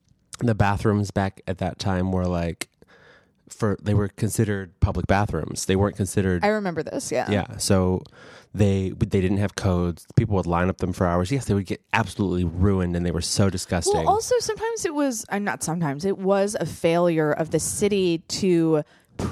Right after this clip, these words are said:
Speaker 2: properly care for homeless people. So
Speaker 1: Yeah.
Speaker 2: the reason homeless people would go to Starbucks bathrooms is 'cause they couldn't get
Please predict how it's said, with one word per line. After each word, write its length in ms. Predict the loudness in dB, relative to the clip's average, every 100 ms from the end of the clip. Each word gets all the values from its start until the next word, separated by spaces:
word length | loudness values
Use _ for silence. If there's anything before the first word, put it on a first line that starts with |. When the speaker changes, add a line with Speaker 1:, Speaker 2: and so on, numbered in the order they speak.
| 2
Speaker 2:
properly 920 | 2 2 0 2 2 2 2 2 0 -4 _ _ _ _ -4
care 320 | 0 2 2
for 220 | 0 -4
homeless 480 | 0 0 2 -2 -4
people. 480 | -6 -6 -4 -2 -2
So 160 | 2
Speaker 1:
Yeah. 60 | 4
Speaker 2:
the 100 | 4
reason 220 | 0 0
homeless 360 | 0 0 -2 -2
people 280 | -4 -2 -2
would 120 | 0
go 140 | 2
to 360 | 2 2 0 -4
Starbucks 500 | -2 2 2 2 -2
bathrooms 460 | 0 0 0 -4 -4
is 140 | -4
'cause 160 | -2 -2
they 120 | -2
couldn't 580 | -4 -4 0 0 -2 -8
get 220 | -4 -4